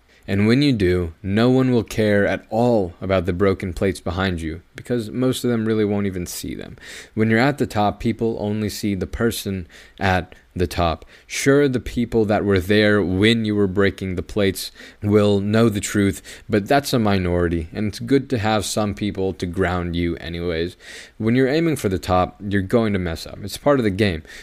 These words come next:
but no one actually cares, and here's the thing. If anything, the fact that you messed up but still made it to the top just means that you now have an inspirational story. Write a book, make some more money. You just turned your strife into money,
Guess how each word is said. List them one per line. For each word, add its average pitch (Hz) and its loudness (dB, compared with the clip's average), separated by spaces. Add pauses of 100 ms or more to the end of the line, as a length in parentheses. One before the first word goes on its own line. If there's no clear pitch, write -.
(120)
but 117 2
no 135 4
one 147 4
actually 120 2
cares, 85 0
and 92 -4
here's 98 0
the 87 0
thing. 87 -2
If 87 -2
anything, 95 0 (220)
the 101 -2
fact 117 2
that 110 2
you 104 0
messed 101 0
up 104 2 (160)
but 92 -2
still 117 2
made 104 2
it 98 -10
to 104 0
the 92 2
top 127 0 (200)
just 147 2
means 135 2
that 113 4
you 113 4
now 110 4
have 98 2
an 98 2
inspirational 95 0
story. 80 0 (120)
Write 120 4
a 107 2
book, 104 0 (220)
make 117 2
some - -2
more 107 2
money. 95 0 (200)
You 104 -2
just 113 0
turned 113 0
your 101 4
strife 104 0
into 98 -4
money, 82 -2